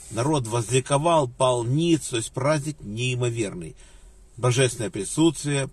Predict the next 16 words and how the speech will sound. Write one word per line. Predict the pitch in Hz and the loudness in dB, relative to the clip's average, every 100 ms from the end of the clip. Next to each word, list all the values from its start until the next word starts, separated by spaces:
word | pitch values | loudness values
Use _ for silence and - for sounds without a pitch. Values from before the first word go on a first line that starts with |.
| - | -8
пришло | 107 - 117 113 | -6 -4 -2 -4
в | |
храм. | - 107 92 78 | -4 -6 -4 -4
Началась | 87 113 123 120 113 - - - - - - - - - - - | -4 -4 -4 -4 -6 -10 -18 -20 -20 -20 -20 -20 -20 -20 -20 -14
уже | 98 107 | -8 -6
жизнь, | 98 117 131 117 117 117 - - - - - - - - - - - - - - - - - - | -4 0 0 -2 -6 -10 -20 -20 -20 -20 -20 -20 -20 -20 -20 -20 -20 -20 -20 -20 -20 -20 -14 -2
полноценная | 143 151 170 - 202 180 | 2 2 2 2 4 4
жизнь | 143 151 151 | 4 4 4
храма. | 139 147 127 92 80 - - - - - - - - - - - - - - - - - - - - - - - - - - | 2 2 0 -2 -8 -16 -20 -20 -20 -20 -20 -20 -20 -20 -20 -20 -20 -20 -20 -20 -20 -20 -20 -20 -20 -20 -20 -20 -20 -20 -8
На | 110 | -2
радостях | 156 151 123 131 - 139 135 - - - - - - - - - - - - - - - - - - - | 0 2 0 -2 -4 -8 -8 -16 -20 -20 -20 -20 -20 -20 -20 -20 -20 -20 -20 -20 -20 -20 -20 -20 -20 -16
берут | 120 120 156 180 - | -2 2 6 6 4
Надав | 104 120 120 165 165 - | -2 0 2 2 2 0
и | |
Авиху, | 135 123 113 113 127 143 - - - - - - - - - - - | 0 2 -2 -2 -4 -6 -18 -20 -20 -20 -20 -20 -20 -20 -20 -20 -16
сыновья | - 110 117 123 165 | -6 -2 0 2 0